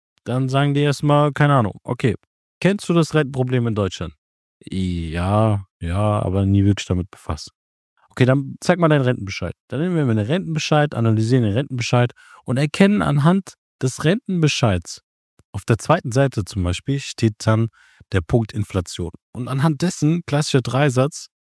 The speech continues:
erkennen wir, lieber Kunde, dass du ein großes Rentenproblem hast. Und dieses Rentenproblem wird immer größer. Und jetzt hast du die Option, dich auf die Politik zu verlassen, dass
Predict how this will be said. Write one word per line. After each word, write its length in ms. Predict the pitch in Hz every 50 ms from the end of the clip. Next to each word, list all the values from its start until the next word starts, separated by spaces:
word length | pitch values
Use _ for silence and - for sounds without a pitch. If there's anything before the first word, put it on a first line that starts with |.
| _ _ _ _
erkennen 600 | 139 143 - - 190 196 196 190 175 151 139 120
wir, 300 | 117 120 131 147 165 180 -
lieber 300 | - 107 120 120 120 113
Kunde, 480 | 107 - 127 117 107 107 117 131 156 175 - _ _ - - _ _ _ _
dass 580 | - 156 165 170 170 175 - - - - - - _ _ _ _ _ _ _ _ _
du 400 | - 139 147 151 160 160 160 165 - _ _ _ _ _ _ _ _
ein 180 | - 123 131 120
großes 340 | 117 131 147 135 123 - 131
Rentenproblem 540 | 127 120 - - 101 90 92 92 87 85
hast. 260 | 90 90 - - - -
Und 160 | - 117 147
dieses 240 | 160 160 147 139 135
Rentenproblem 760 | 147 165 - 143 135 - 123 113 110 110 117 120 127 165 190 - _ _ _ _
wird 180 | 117 131 127 -
immer 180 | 139 160 165
größer. 480 | - - 185 233 247 - - 117 95 92 - _ _ _ _ _ _ _ _ _ _
Und 140 | - 156 175
jetzt 140 | 190 180 -
hast 180 | 202 - -
du 40 | 190
die 120 | 175 180
Option, 520 | 170 160 - - - 151 156 180 208 208 196 -
dich 160 | - 143 143 151
auf 120 | 147 -
die 100 | - 156
Politik 480 | 135 - 160 156 160 - - 233 - -
zu 140 | - 147
verlassen, 500 | 123 - 120 104 107 107 - - 185 196 -
dass 240 | - 139 139 131 -